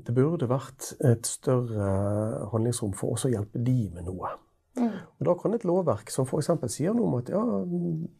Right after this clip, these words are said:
Speaker 1: en andel av boligene skal, eh, skal utvikles med lav pris, for eksempel, i et borettslag. En andel av boligene skal være leieboliger. Eh, den norske plan- og bygningsloven, eh, skiller jo heller ikke på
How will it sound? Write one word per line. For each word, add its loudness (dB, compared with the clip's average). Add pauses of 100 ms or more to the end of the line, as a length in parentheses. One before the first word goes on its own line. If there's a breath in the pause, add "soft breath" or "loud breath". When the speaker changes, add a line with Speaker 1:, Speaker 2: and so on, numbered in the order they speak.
(180)
Speaker 1:
en 2
andel 2
av 2
boligene 2
skal, 2 (260)
eh, -2
skal 0
utvikles -2
med 0
lav 2
pris, -4
for -6
eksempel, -6
i 4
et -6
borettslag. 0 (220)
En -2
andel 2
av 0
boligene 2
skal -4
være 2
leieboliger. 0 (960 loud breath)
Eh, 2
den 2
norske 0
plan- 2
og 2
bygningsloven, 0 (360)
eh, -4
skiller 0
jo 2
heller 2
ikke -6
på 0